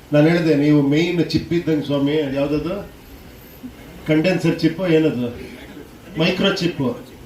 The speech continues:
ಇದು ಮೈಕ್ರೋ ಚಿಪ್ ಇದು. ಇದು ಆಪರೇಟ್ ಆದ್ರೆ ಇದೆಲ್ಲ ಆಪರೇಟ್ ಆಗುತ್ತೆ. ಇದಕ್ಕೆ ಹೋಗಿ ಟಚ್ ಆಗೋದಕ್ಕೆ ನಮ್ ಟೈಮು ಎಲ್ಲ. ನೋಡಿ, ಇದೆಲ್ಲ ಒಂದು ಇದು ಕೋಟೆ ತರ. ಅಲ್ಲಿಂದ ಸ್ಟಾರ್ಟ್ ಮಾಡ್ಬೇಕಂದ್ರೆ ಅದೊಂದು ಭಯಂಕರ ಕೋಟೆ ಅದು.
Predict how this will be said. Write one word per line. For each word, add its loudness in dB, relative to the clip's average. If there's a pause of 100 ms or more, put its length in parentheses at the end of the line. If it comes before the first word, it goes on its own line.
ಇದು 0
ಮೈಕ್ರೋ 2
ಚಿಪ್ -2
ಇದು. 0
ಇದು 2
ಆಪರೇಟ್ 4
ಆದ್ರೆ 4
ಇದೆಲ್ಲ -2
ಆಪರೇಟ್ 0
ಆಗುತ್ತೆ. -6 (3000)
ಇದಕ್ಕೆ -2
ಹೋಗಿ 4
ಟಚ್ 0
ಆಗೋದಕ್ಕೆ 6
ನಮ್ -4
ಟೈಮು -4
ಎಲ್ಲ. -2
ನೋಡಿ, -4
ಇದೆಲ್ಲ 2
ಒಂದು 2
ಇದು 4
ಕೋಟೆ 2
ತರ. 4 (1120)
ಅಲ್ಲಿಂದ 0
ಸ್ಟಾರ್ಟ್ 2
ಮಾಡ್ಬೇಕಂದ್ರೆ 0 (500)
ಅದೊಂದು 4
ಭಯಂಕರ 2
ಕೋಟೆ 0
ಅದು. -4